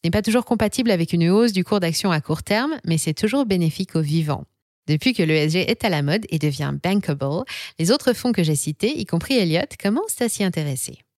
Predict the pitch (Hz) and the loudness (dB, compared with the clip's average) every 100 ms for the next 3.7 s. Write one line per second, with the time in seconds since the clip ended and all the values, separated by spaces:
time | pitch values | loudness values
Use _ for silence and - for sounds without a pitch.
0 | _ _ - 156 165 180 156 151 190 175 | _ _ -6 0 2 2 2 2 2 2
1 | 160 175 160 - 190 151 160 208 190 156 | 0 0 -2 -2 -2 -2 -2 0 0 0
2 | 165 - 190 220 - 160 147 156 170 180 | -2 -2 -2 -2 -2 -4 -4 -4 -4 -2
3 | 156 147 160 214 160 135 180 | -2 0 2 2 0 -2 -6